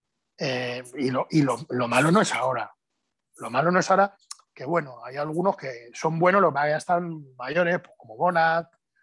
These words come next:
como Winkler y tal, que ya dice, ya no son lo que eran. Lo malo es lo que viene, porque dime tú, eh, si yo te pongo una línea con Ian, Ian Valery, Regan Grimes,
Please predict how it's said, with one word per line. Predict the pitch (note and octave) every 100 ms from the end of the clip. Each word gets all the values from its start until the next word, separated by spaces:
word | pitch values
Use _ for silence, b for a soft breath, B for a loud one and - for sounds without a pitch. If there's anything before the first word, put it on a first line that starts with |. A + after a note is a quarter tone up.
| _ _ _ _
como | - -
Winkler | A#2 F#3 G3 F3 E3+ E3+
y | D3+
tal, | E3+ D#3
que | C3
ya | B2+
dice, | D3 - B2
ya | C3
no | D3 D3
son | D#3
lo | D#3
que | B2+
eran. | C#3 B2+ - b b b b _ -
Lo | C3
malo | - B2
es | B2+
lo | E3
que | D#3+
viene, | B2 D#3 C3+
porque | - A#2+ - A2+
dime | C#3 F3
tú, | C3 F#3 C3+ -
eh, | - C3 B2 B2 B2+ B2
si | - C#3
yo |
te | D#3 E3
pongo | F#3 F3+
una | E3+
línea | F#3 E3 -
con | - C3 F3
Ian, | F#3+ F#3 -
Ian | G3 G3+ E3
Valery, | D#3 C3+ B2+ A#2+ _ _ b b b b b -
Regan | F3 F#3+ D#3+
Grimes, | D3 C#3+ B2+ A#2+ - -